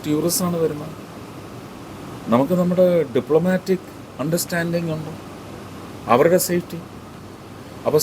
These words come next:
സേഫ്റ്റിയുടെ പാരാമീറ്റേഴ്സ് എന്ന് പറയുന്നത് അതനുസരിച്ച് കൂടി വലുതാവും, ഇല്ലേ? നമ്മുടെ ആൾക്കാരുടെ ജീവന് വില കുറവെന്നല്ല ഞാൻ പറഞ്ഞത്, പക്ഷേ അങ്ങനെ ചില സ്റ്റാൻഡേർഡ്സ് നമ്മൾ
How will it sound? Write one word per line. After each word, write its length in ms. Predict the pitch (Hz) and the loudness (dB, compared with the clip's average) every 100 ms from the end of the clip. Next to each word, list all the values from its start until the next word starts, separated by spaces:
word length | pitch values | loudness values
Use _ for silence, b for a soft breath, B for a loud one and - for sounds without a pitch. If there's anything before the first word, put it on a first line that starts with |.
| 151 | 6
സേഫ്റ്റിയുടെ 360 | 143 175 180 170 | 6 4 4 4
പാരാമീറ്റേഴ്സ് 580 | 156 170 185 180 185 190 | 4 4 4 2 2 2
എന്ന് 100 | 185 | 2
പറയുന്നത് 300 | 180 180 185 160 | 4 2 4 4
അതനുസരിച്ച് 540 | 175 202 185 190 190 190 | 6 4 2 0 0 2
കൂടി 180 | 185 180 175 | 4 4 4
വലുതാവും, 380 | 170 165 160 - - - - - - - - - - - - - | 4 2 0 -6 -14 -14 -16 -14 -14 -14 -14 -14 -14 -14 -14 -4
ഇല്ലേ? 140 | 165 147 - - - - - 107 | 4 4 2 -14 -14 -14 -6 2
നമ്മുടെ 200 | 110 135 165 | 4 6 4
ആൾക്കാരുടെ 360 | 170 185 185 165 | 4 4 4 2
ജീവന് 240 | 180 185 185 | 2 4 4
വില 100 | 165 175 | 4 4
കുറവെന്നല്ല 580 | 170 175 180 196 180 180 180 | 4 4 2 2 4 2 2
ഞാൻ 120 | 170 | 2
പറഞ്ഞത്, 320 | 160 139 117 87 - - - - - - - - - - - - - - - - - - - - - - - - - - - - 113 | 2 2 0 -4 -12 -14 -14 -14 -14 -14 -16 -16 -16 -16 -14 -12 -12 -12 -12 -12 -12 -12 -12 -12 -12 -12 -12 -12 -12 -12 -12 -4 0
പക്ഷേ 240 | - 151 196 - - - - - - | 2 2 2 -4 -14 -16 -16 -14 -4
അങ്ങനെ 200 | 113 165 190 | 0 0 0
ചില 80 | 196 | 0
സ്റ്റാൻഡേർഡ്സ് 500 | - 131 123 147 165 196 | 0 0 4 4 4 0
നമ്മൾ 160 | 196 | 0